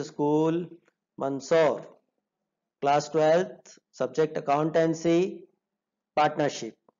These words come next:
Question number twenty-eight,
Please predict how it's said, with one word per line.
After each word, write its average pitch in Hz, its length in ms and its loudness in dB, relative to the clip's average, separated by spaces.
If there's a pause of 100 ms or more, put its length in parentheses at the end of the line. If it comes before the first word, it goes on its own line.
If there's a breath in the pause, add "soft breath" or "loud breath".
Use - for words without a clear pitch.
(2500)
Question 156 260 12
number 180 240 12
twenty-eight, 160 720 4